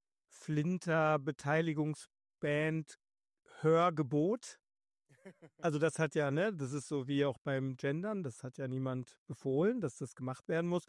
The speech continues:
Ich glaub, das ist aber ganz schön, wenn man einfach mal so dran denkt und das so ein bisschen im Hinterkopf hat, auch wenn man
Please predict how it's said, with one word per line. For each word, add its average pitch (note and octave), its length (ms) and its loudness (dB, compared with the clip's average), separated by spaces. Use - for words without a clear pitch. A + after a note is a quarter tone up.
Ich D3 120 -6
glaub, E3+ 180 4
das C#3 160 -2
ist D#3+ 180 -8
aber D3 240 2
ganz D3 240 0
schön, E3 360 4
wenn D#3 120 4
man C#3 160 0
einfach D#3 280 -2
mal C#3 280 0
so C#3 140 -2
dran C3 260 -4
denkt A#3 380 2
und D3 320 -2
das D3+ 120 -2
so F3+ 80 -2
ein D#3+ 80 0
bisschen F3 260 -4
im C#3+ 60 0
Hinterkopf E3 420 -2
hat, E3 180 0
auch F3+ 320 4
wenn D3+ 140 4
man D3+ 380 0